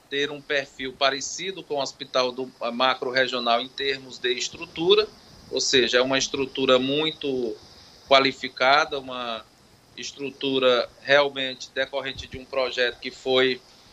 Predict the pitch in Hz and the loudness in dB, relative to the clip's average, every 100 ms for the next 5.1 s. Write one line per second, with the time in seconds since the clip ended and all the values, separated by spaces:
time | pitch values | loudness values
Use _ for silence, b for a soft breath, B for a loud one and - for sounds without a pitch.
0 | B - - 147 170 147 - 135 117 127 | B -10 2 2 4 -2 -2 -2 2 4
1 | 151 160 135 120 110 _ - 131 127 131 | 2 0 -10 -18 -20 _ -10 -8 -6 -6
2 | 131 - 175 190 208 180 151 196 202 165 | -6 -10 -18 -12 -8 -6 -4 -4 2 0
3 | 147 156 156 151 143 139 147 147 156 143 | 0 -8 -8 -4 2 2 2 -2 -4 -4
4 | 151 135 127 143 170 139 127 135 147 139 | 2 2 2 -4 -4 -10 -6 -4 -4 -6
5 | - | -12